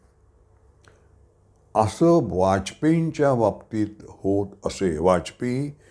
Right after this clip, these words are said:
दरवेळेला मतदारसंघ त्यांना बदलावा लागत असे, पण त्याचं कारण असं होतं वाजपेयींना आपला मतदारसंघ सांभाळता येत नसे. याचं कारण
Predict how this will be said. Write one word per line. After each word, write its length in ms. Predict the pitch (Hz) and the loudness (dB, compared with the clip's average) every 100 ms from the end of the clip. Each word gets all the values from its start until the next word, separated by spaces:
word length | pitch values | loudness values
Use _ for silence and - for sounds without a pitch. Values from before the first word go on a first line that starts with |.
| _ - | _ -14
दरवेळेला 880 | 92 123 185 170 113 101 92 92 98 | 2 6 6 6 4 4 4 2 0
मतदारसंघ 840 | 95 90 104 101 107 104 95 92 | -2 -4 -2 0 2 0 -4 -2
त्यांना 360 | 101 98 95 98 | -2 -2 -2 -2
बदलावा 540 | 80 85 80 92 90 | -2 -4 0 0 2
लागत 400 | 87 82 85 82 | 0 -2 -2 -4
असे, 300 | 80 - 82 65 - _ _ _ - _ _ _ _ | -8 -6 -6 -8 -16 _ _ _ -20 _ _ _ _
पण 200 | 147 190 | 6 6
त्याचं 420 | 190 127 120 147 190 | 4 4 6 4 2
कारण 360 | 147 135 120 | 4 4 4
असं 220 | 107 - | 0 -2
होतं 360 | 92 90 113 120 | -6 -2 -2 2
वाजपेयींना 540 | 104 92 - 110 110 | 2 2 -2 -4 -2
आपला 300 | 113 101 107 | -2 0 0
मतदारसंघ 800 | 98 87 - 95 95 90 92 87 | 0 -2 -4 0 0 0 -4 -4
सांभाळता 720 | 92 - 85 90 90 85 92 | -4 -4 -4 0 0 0 -2
येत 300 | 82 80 - | -2 -4 -6
नसे. 280 | 90 80 90 | -10 -8 -6
याचं 220 | 82 - | -6 -6
कारण 520 | 82 87 87 101 131 | -4 0 2 2 2